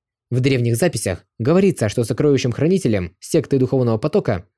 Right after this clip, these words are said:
является предмет, которым каким-то образом удалось духовно улучшить десять раз меч Небесного Рога. У Бай Сяо Чуня пересохло в горле. Он сглотнул и посмотрел на черепашью сковородку глазами, полными неверия и замешательства.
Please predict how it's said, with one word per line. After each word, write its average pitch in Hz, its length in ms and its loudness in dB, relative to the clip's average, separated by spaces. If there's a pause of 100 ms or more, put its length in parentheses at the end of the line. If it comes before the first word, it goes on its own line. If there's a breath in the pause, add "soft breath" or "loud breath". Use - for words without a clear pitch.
(120)
является 139 420 2
предмет, 175 440 0 (200)
которым 139 320 0
каким-то 135 340 0
образом 139 480 0
удалось 147 480 2
духовно 190 440 0
улучшить 185 340 0
десять 165 260 2
раз 120 300 -2 (320)
меч 156 320 0
Небесного 160 480 2
Рога. 113 320 0 (1500)
У 95 80 -2
Бай 180 220 2
Сяо 196 180 4
Чуня 180 240 2
пересохло 117 480 0
в 120 60 -2
горле. 98 480 0 (260)
Он 123 160 0
сглотнул 127 480 0
и 90 80 -6
посмотрел 139 400 0
на 190 80 2
черепашью 127 460 0
сковородку 151 720 -2 (180)
глазами, 123 480 0
полными 175 380 2
неверия 117 460 2
и 107 40 2
замешательства. 110 840 -2